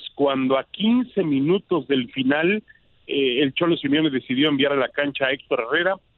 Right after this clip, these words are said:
para hacer su debut con el Atlético de Madrid, debut oficial.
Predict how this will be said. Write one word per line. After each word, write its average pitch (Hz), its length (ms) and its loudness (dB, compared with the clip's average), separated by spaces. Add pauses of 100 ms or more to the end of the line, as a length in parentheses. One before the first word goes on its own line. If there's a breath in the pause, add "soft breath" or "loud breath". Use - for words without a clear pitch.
(140)
para 123 160 0
hacer 156 240 -2
su 143 220 -8
debut 127 360 0 (260)
con 127 220 0
el 123 80 2
Atlético 120 460 -2
de 110 60 -2
Madrid, 120 280 0
debut 147 300 -2
oficial. 170 580 -2